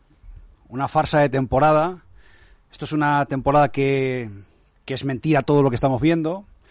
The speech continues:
Todo lo que ha pasado desde el cinco de octubre a hoy es ortopédico y, por lo tanto, pues, aunque tú quieras meter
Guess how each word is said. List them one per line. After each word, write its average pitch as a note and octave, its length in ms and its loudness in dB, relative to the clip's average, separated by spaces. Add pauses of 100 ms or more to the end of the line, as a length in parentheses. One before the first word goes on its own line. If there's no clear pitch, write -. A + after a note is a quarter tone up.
(300)
Todo E3+ 160 -2
lo E3 100 0
que E3 80 0
ha D#3 60 2
pasado D#3 280 2
desde D3 160 0
el C#3+ 100 -2
cinco D#3+ 340 -2
de D3+ 80 0
octubre D3+ 400 0
a D3 80 4
hoy D3+ 280 2
es D3+ 260 -2
ortopédico D#3+ 760 0 (680)
y, F3+ 100 -4
por D#3+ 140 -2
lo D3+ 100 0
tanto, F3 460 0 (400)
pues, B2+ 400 -8 (140)
aunque C#3+ 220 -4
tú D#3+ 160 -4
quieras F3 280 2
meter D#3+ 500 2